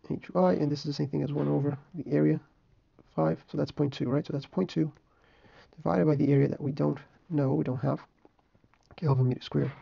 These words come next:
watts. All right, now, when we are assuming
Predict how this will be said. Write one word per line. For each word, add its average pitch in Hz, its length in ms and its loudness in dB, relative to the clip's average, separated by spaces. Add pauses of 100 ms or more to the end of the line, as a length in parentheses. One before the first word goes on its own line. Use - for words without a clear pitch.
(680)
watts. - 340 -12 (720)
All 143 60 2
right, - 140 0
now, 170 200 4 (1040)
when 214 380 6
we 214 240 6
are 185 140 6
assuming 175 540 4